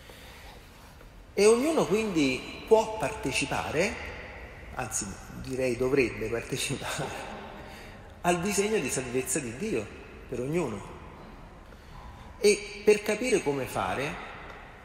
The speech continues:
uso le parole di un Papa, Benedetto sedicesimo, che, se ve lo trovate su internet, eh,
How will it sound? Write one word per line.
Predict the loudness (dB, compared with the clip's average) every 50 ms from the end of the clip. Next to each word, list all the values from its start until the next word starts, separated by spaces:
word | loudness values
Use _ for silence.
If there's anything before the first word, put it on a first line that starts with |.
| -20 -20 -20 -20 -20 -20 -20 -20 -20 -20 -20 -20 -20 -14 -6 -2
uso | 0 0 2 4 4 4 2 2 -4 -8 -10 -8 -4
le | -4 -2 0
parole | 2 2 2 2 2 0 0 -2 -2 -4 -6 -8 -10 -12 -12 -10 -8
di | -6 -4
un | -4 -4 -6
Papa, | -4 -4 -4 -4 -2 -4 -6 -6 -6 -10 -12 -14 -16 -16 -18 -18 -18 -20 -20 -20 -20 -20 -20 -20 -20 -16 -12 -12 -12 -8
Benedetto | -4 -2 -2 0 0 -2 -2 -4 -4 -4 -6
sedicesimo, | -4 -4 -4 -4 -4 -4 -4 -2 -4 -4 -4 -4 -6 -6 -6 -6 -8 -10 -12 -14 -16 -18 -18 -18 -18 -18 -18 -18 -18 -18 -18 -18 -18 -10 0
che, | 6 6 8 8 6 4 -2 -8 -8 -8 -10 -10 -12 -12 -10 -6
se | -4 -2
ve | 0 0
lo | 0 2
trovate | 2 2 2 2 2 0 0
su | 0 0 0
internet, | 0 -2 -4 -4 -6 -4 -4 -4 -4 -2 0 0 0 0 -2 -4 -10 -6
eh, | -2 0 0 0 0 0 -4